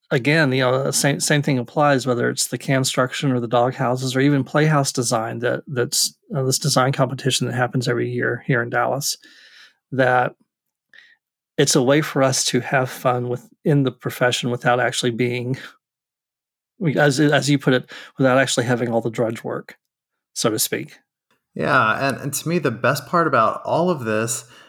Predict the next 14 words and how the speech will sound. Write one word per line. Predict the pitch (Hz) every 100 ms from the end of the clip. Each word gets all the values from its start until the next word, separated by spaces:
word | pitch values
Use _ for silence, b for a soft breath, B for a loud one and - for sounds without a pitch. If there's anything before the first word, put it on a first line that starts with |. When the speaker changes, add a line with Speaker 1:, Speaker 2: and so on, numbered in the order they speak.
| B B _ -
Speaker 2:
is | 120 120
that | 120 113 113 - - _ _ _ -
it's | 135 123 -
applicable | 123 127 120 127 123
to | 120 113 98 - -
everyone, | 135 143 107 107
not | 107 120
just | 104 135 -
architects. | 104 110 - 113 120 127
My, | 120 117
my | 110 110
wife | 120 131 - -
chimed | - 123 117 117
in | 113 113 113 113